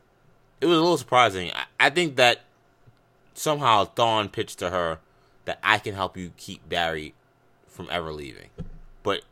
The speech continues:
in return, she has to do something for him, which is why she's taking all these notes on them. She's speaking in this whole language that only he knows. Uh, there, I think there's some kind of trade-off that's happening, and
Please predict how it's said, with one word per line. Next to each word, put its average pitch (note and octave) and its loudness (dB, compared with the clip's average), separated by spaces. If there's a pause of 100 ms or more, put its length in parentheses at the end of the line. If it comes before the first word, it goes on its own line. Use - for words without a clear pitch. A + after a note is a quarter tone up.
in F#2+ -8
return, F#2 -2
she F#2+ -10
has F2 -2
to E2 -12
do D#2 -14
something D#2+ -12
for D2 -16
him, C#2+ -16
which C#2+ -18
is D2 -20
why F2+ 0
she's - -18
taking F2 -8
all E2 -8
these D2+ -14
notes E2+ -10
on D#2+ -10
them. D#2 -12 (500)
She's - -14
speaking F#2+ -6
in D#2+ -6
this D#2+ -8
whole E2+ -2
language D#2+ -6
that D#2 -8
only D#2+ -10
he F2 -12
knows. E2+ -8 (760)
Uh, F#2 -10 (200)
there, F#2+ -2 (680)
I G#2 4
think B2+ 0
there's A#2 2
some B2+ -4
kind A2+ 2
of F2+ -2
trade-off F#2 -2
that's D#2+ -6
happening, D#2 -4
and D#2+ -6